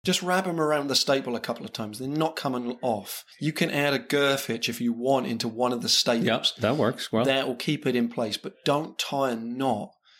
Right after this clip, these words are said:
Speaker 1: because, uh, and if you, especially don't do those where you stick it into the staple and then wrap it around that staple and
Speaker 2: About
Speaker 1: do that
Speaker 2: fifty
Speaker 1: ten
Speaker 2: times.
Speaker 1: times. <laughs> Oh, God, it takes so long to undo.
Speaker 2: Yeah, and the other reminder I like is when you're securing that haul cord at the end,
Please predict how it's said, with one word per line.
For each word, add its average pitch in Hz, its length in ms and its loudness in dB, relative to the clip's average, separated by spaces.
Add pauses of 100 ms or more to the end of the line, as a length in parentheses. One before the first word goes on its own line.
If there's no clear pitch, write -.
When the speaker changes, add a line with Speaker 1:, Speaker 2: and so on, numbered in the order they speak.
(200)
Speaker 1:
because, 123 580 0
uh, 123 300 0
and 143 100 -2
if - 180 -4
you, 196 160 -2
especially 196 460 2
don't 147 280 0
do 143 120 0
those 135 320 2 (160)
where 139 140 -2
you 139 160 -2
stick - 340 2
it - 100 -10
into 185 360 0
the 160 320 2
staple 139 680 0 (260)
and 147 140 0
then 139 180 2
wrap 147 400 0
it 147 80 -2
around 143 380 -2
that 139 220 0
staple 131 580 0 (220)
and 139 100 0
Speaker 2:
About 135 140 4
Speaker 1:
do 160 80 4
that 147 100 2
Speaker 2:
fifty 127 240 2
Speaker 1:
ten - 400 2
Speaker 2:
times. - 60 0
Speaker 1:
times. - 520 0 (460)
<laughs> - 680 -4
Oh, 143 280 4
God, 123 280 0
it - 20 -14
takes - 220 -6
so 151 220 -2
long 147 320 -4
to 135 140 -4
undo. 123 480 -2
Speaker 2:
Yeah, 117 200 4
and 107 120 4
the 117 80 6
other 120 200 4
reminder 104 500 4
I 101 100 2
like 92 340 2
is 87 260 0
when 92 400 -2
you're 95 200 0
securing 101 500 2
that 87 160 0
haul 87 180 0
cord 90 240 -4
at 82 80 -8
the 95 120 -4
end, 87 200 -6